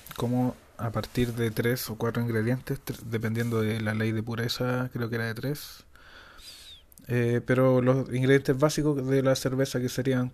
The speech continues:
cuatro, eh, ¿cómo existe tanta variedad si son solo cuatro ingredientes? En un,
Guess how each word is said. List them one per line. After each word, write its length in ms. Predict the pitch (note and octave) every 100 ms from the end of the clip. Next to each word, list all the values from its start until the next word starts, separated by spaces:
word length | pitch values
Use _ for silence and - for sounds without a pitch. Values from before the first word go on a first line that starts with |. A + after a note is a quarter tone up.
| -
cuatro, 460 | D3+ D3 C#3 C#3+ -
eh, 400 | A#2+ A#2+ A#2+ A#2 A2+ A#2 A2+ - - - - - - - - - - - - - - - -
¿cómo 340 | C3+ C#3 C#3 -
existe 380 | A#2+ - -
tanta 300 | C3 C3 C3
variedad 460 | B2+ B2 A#2+ B2+ B2+ -
si 180 | - A#2
son 260 | A2 A2+ A2+
solo 880 | - A#2 A2+ A2+ G#2+ G#2+ G#2 G#2 A#2+
cuatro 280 | - A2+ A#2
ingredientes? 720 | A2+ A2+ A2+ A2+ G#2+ - - - - - - - _ _ _ _ _ _ _ _ - -
En 260 | B2+ A#2 A#2
un, 400 | A2+ A#2 B2